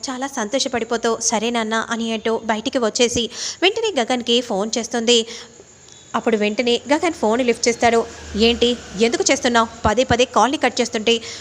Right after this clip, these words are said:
"నా వల్ల చెర్రీ బాధపడుతున్నాడని అనుకుంటున్నావు కదా, అందుకే ఆ బాధని పోగొట్టడం కోసమే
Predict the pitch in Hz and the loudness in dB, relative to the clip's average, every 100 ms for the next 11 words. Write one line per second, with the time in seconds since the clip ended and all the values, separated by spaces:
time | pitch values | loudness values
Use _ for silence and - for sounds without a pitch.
0 | - - 233 202 214 294 294 330 294 254 | -10 0 2 4 4 4 2 2 2 2
1 | 277 254 - - 214 240 254 330 320 311 | 2 2 -4 -6 0 0 0 -2 -2 -2
2 | 277 254 254 262 - - 254 311 392 349 | -2 0 -2 -4 -6 -4 -2 0 0 0
3 | 254 226 202 226 233 - - - 220 233 | 0 0 0 0 -2 -6 -10 -2 0 0
4 | 247 - - - 240 196 190 196 240 254 | 0 -2 -4 -2 0 2 2 0 -2 -2
5 | 202 202 240 247 240 233 214 208 220 | 0 0 0 0 -2 -2 -4 -4 -2